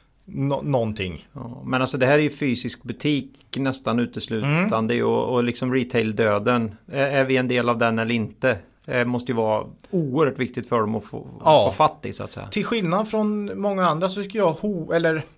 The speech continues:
Speaker 1: eh, Clas Ohlson faktiskt, där tycker jag butikerna är deras styrka på något sätt. På nätet känns det som att där kommer de aldrig kunna tjäna bra med pengar, för där har de ju exakt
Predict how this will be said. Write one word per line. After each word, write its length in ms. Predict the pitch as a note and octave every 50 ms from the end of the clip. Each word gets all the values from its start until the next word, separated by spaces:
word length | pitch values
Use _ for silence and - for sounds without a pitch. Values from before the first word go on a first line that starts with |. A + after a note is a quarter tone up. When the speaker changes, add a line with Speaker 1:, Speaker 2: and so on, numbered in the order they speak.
| - - D3 D3 D3 D3 D3 D3
Speaker 1:
eh, 60 | C#3+
Clas 260 | - - F3+ F3+ -
Ohlson 440 | G3+ E3 C#3+ A#2+ A2 - - G3 F#3+
faktiskt, 640 | F#3+ - D#3+ C3+ - - - - D3+ D3 C#3+ C#3+
där 140 | C#3 D3 E3
tycker 340 | D#3+ - G#3+ G#3 - - F3
jag 220 | F3 E3 E3 D#3+ D3+ - - _ _ _ _ _ _ _ _ -
butikerna 600 | - E3 F3+ - F3+ D3+ A#2 G#2 - - E3 F3+
är 80 | F#3+ E3
deras 220 | C#3+ C3 C3+ B2
styrka 720 | - - _ - - G3+ G3+ - G2 F#2 - - - A3 A#3
på 120 | A#3 A3+
något 140 | A3 G#3 G#3
sätt. 240 | - G#2 G2+ - -
På 100 | D#3 D#3
nätet 520 | E3 D#3+ C#3 A2+ G#2 G2 - - A3+ A3
känns 200 | - G3+ F3 C#3+
det 60 | C#3
som 140 | C#3 C#3+ C#3+
att 200 | C#3 C3 C3 B2+
där 120 | C3 C#3
kommer 200 | C3+ - E3 E3
de 100 | E3+ F3
aldrig 420 | F3 G3 F#3+ D3 A#2 G#2+ C3+ F#3 F#3+
kunna 160 | G#3+ G#3+ G#3+
tjäna 220 | G#3+ - G#3 G3+ F#3+
bra 140 | C#3+ A#2+ A2+
med 140 | A#2 A2+
pengar, 300 | - A#2+ A2 G#2 G#2 G#2
för 140 | G2+ - C3+
där 380 | A2+ A2 C3 C#3+ D#3+ E3+ F3 E3+
har 220 | E3+ D3+ F3+ F3
de 140 | E3+ E3 E3
ju 80 | E3+ -
exakt 920 | - - - - - - - - C4 A3 - - - - - - -